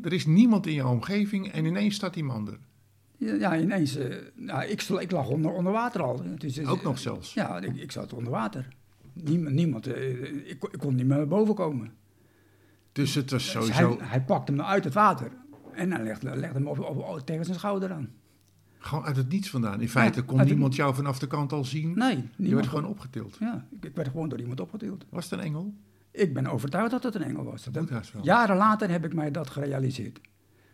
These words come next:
Speaker 2: Dacht ik van, "Nou, dit, dit moet een engel geweest zijn. Dat, dat kan niet anders."
Speaker 1: En, en, eh,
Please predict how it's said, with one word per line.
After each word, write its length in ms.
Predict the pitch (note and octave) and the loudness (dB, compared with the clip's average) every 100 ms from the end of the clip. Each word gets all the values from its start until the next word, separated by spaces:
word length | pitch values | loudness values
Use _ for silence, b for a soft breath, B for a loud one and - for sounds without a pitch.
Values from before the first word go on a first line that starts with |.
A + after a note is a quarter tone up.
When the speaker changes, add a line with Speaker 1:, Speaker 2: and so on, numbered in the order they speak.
| b b | b b
Speaker 2:
Dacht 240 | - D3 D3 | -6 -6 -4
ik 80 | C#3+ | -4
van, 160 | C#3 | -2
"Nou, 260 | C#3+ C#3 C3+ - E3+ | -2 -4 -6 -10 -10
dit, 120 | E3+ F3+ - | -10 -10 -4
dit 180 | C#3+ | -2
moet 260 | C#3+ G#3 - | 2 2 2
een 140 | F3 | -2
engel 260 | F#3 F#3+ F#3+ | -2 0 0
geweest 300 | D#3+ E3 C#3 | 0 -2 -2
zijn. 380 | C3 B2+ A#2+ B2+ | -2 -4 -6 -8
Dat, 200 | C3 E3 | -8 -8
dat 100 | F#3+ | -8
kan 140 | F3 G#3 | -4 -2
niet 120 | F#3 | -2
anders." 360 | D#3 A#2 - _ _ _ _ _ _ b b b b b b b b b _ _ _ | -2 -6 -12 _ _ _ _ _ _ b b b b b b b b b _ _ _
Speaker 1:
En, 440 | - D3 D3 - | 0 2 0 -2
en, 480 | - C#3+ C3+ C3 C3 - | -4 2 4 4 2 -6
eh, 440 | C3 B2+ A#2+ A#2 | 0 2 2 0